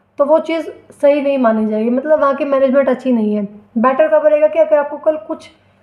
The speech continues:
अ, supply करना है order और आपके पास आज वो फिनिश गुड्स है, तो वो चीज़ management अच्छी है।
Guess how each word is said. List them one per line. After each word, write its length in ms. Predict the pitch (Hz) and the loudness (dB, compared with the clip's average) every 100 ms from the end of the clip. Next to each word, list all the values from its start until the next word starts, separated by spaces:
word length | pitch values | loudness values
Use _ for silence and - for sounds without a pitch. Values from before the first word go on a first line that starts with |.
| _ _ | _ _
अ, 180 | 262 254 | -2 0
supply 440 | 254 - 285 277 294 | 0 -2 2 2 4
करना 260 | 311 285 | 4 4
है 120 | 277 | 2
order 320 | 285 277 269 370 - - | 4 4 4 0 -2 0
और 100 | 277 | 2
आपके 280 | 277 320 | 2 0
पास 400 | 302 294 311 - - | 0 2 0 -2 -2
आज 240 | 311 302 | 0 0
वो 140 | 277 294 | 0 -4
फिनिश 420 | - 269 277 - | -4 -6 -6 -4
गुड्स 280 | 254 247 - | -2 -2 -4
है, 340 | - 214 156 - _ _ _ | -2 -2 -2 -10 _ _ _
तो 140 | 285 285 | -2 -2
वो 100 | 302 | -2
चीज़ 260 | 302 262 | -4 -4
management 440 | 254 240 233 247 226 | 0 0 0 0 -2
अच्छी 320 | 214 233 214 | -4 -4 -4
है। 120 | 214 | -4